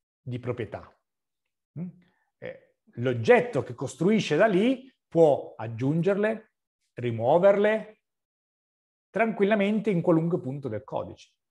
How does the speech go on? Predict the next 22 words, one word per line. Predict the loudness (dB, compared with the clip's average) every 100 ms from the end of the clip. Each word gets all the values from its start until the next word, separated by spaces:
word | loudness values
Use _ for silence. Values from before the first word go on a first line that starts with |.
| _ _ -14
mm? | -14 -8
Proprio | -4 -4
per | -2 -2
via | -2
di | -2
questa | -4 -4
libertà | -4 -2 -4 -2
estrema, | -2 -2 -4 -2 -2 -4 -8 _
di | -10
questo | -8 -8
collegamento | -4 -2 -2 -4 -4
tramite | -4 -2 -2
link | -2 -4 -4 -4
tra | -4 -8
prototipi. | -8 -12 -12 -16 -20 -20 _ _ _ _ _
Mm? | -18 -18 _ _ _ _ _ _ _ _ _ _ _ _ _ _ _ _ _ _ _ _ _ 4
E | 4 4 -10 -16 _ _ _
qui | 0 2 4
per | 4
esempio | 4 2
c'è | 2 2 2 0
un | -4 -4 -4 -4 -4 -8